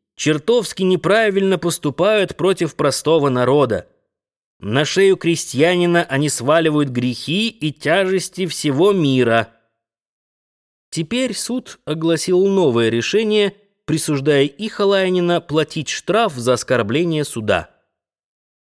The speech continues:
Выйдя, наконец, из залы суда, Юсси и Анти направились к дому Парвиайнена. И там во дворе они уселись рядышком на бревнах,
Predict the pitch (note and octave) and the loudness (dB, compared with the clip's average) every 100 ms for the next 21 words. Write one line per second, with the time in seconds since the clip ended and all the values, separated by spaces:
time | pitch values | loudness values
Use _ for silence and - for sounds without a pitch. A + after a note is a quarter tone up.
0 | _ - F#2 A#2 A#2 A2 A2 G#2+ A2 G#2+ | _ -14 -4 -2 0 0 0 0 0 0
1 | A2+ G2+ - - G#2+ G2+ G2+ A2 G#2+ G2+ | 0 -2 -6 -10 -8 -6 0 0 0 -6
2 | - G#2 A2+ F3+ F3 _ _ _ _ _ | -8 -2 0 0 -2 _ _ _ _ _
3 | G2 A2 A3 F#3+ - D#3+ - A#2 A#2+ G3+ | -12 -6 -4 -4 -6 -6 -4 0 2 2
4 | F#3+ F3+ F3 E3 - _ _ G#2 A2+ A2 | 0 -2 -2 -2 -4 _ _ -4 -4 0
5 | G3 A#3+ G3+ F#3 D#3 A2 A#2+ F3 E3 D#3+ | -2 0 0 0 -2 -4 0 0 2 2
6 | D3+ A#2+ - E3+ D3 A2+ G#2+ G#2+ G2 F#2+ | 0 -2 -2 0 2 0 0 0 0 -2
7 | F#2+ F#2 E2 _ _ _ _ _ _ _ | -4 -4 -6 _ _ _ _ _ _ _
8 | G#2+ - A#2+ A2+ G#2+ G2+ G2 G2 D3 F3+ | -10 -2 -2 0 -2 -2 -2 0 -2 -4
9 | - A2 A2 A2 - A#2 G#2 F#2+ G#2+ A2 | -4 -4 -2 -4 -4 -6 -6 -6 -4 -2
10 | G2+ G2 - G2+ F#2+ F2+ E2+ C#3+ G3+ F3 | -2 -4 -6 -6 -4 -4 -2 0 0 -2
11 | D#3+ - | -6 -8